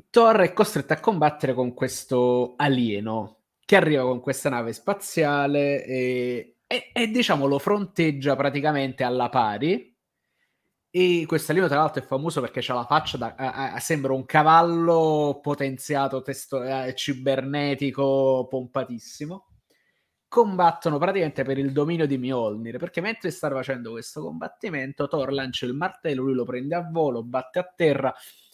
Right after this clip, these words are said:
riprende i poteri del dio del tuono e a un certo punto viene portato ad Asgard da Odino pensando di star convocando il figlio, e in realtà è questo alieno.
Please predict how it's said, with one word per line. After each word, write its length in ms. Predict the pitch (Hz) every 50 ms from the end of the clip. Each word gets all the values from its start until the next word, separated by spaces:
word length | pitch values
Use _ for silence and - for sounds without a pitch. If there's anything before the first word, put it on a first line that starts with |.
| - _ _
riprende 600 | - 131 151 156 - - 175 165 151 139 135 139
i 40 | 135
poteri 340 | 135 139 135 143 139 131 120
del 180 | 123 120 123
dio 120 | 123 139 135
del 220 | 175 226 247 -
tuono 240 | - 160 151 139 135
e 40 | 139
a 20 |
un 80 | 139 139
certo 340 | - 175 165 - - 202
punto 320 | - 151 151 143 - 160 147
viene 300 | 143 160 151 131 127 117
portato 400 | - 131 - - - 135 127 110
ad 100 | 104 110
Asgard 680 | 107 110 107 - 117 113 117 117 120 123 110 117 120
da 440 | 117 120 123 117 123 131 127 139 170
Odino 400 | 180 156 139 139 143 147 143 127
pensando 600 | - 123 120 127 - - 185 175 160 147 139 135
di 120 | 131 135 127
star 280 | - - - 139 -
convocando 580 | - - 139 139 135 139 135 143 143 139 143 147
il 80 | 143
figlio, 560 | 143 - - 196 160 120 107 104 113 120 117 -
e 140 | 170 165
in 80 | 160 151
realtà 420 | 156 180 202 190 - - - 135
è 100 | 131 -
questo 340 | - - 123 - - - 131
alieno. 520 | 113 107 110 104 101 104 98 107 107 -